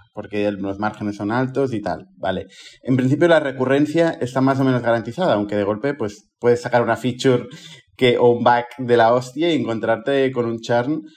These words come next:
que no habías esperado, y eso, eh, también hay que tenerlo en cuenta.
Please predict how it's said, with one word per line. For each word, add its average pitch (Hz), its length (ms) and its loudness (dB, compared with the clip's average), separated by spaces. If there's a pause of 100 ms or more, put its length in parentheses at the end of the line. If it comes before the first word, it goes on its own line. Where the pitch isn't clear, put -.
(220)
que 127 120 0
no 120 120 2
habías 113 240 2
esperado, 104 760 -2
y 107 160 -6
eso, 135 380 -4 (120)
eh, 107 240 -4
también 107 220 -4
hay 104 60 -4
que 107 80 -8
tenerlo 104 260 -4
en 98 40 -6
cuenta. 120 320 -4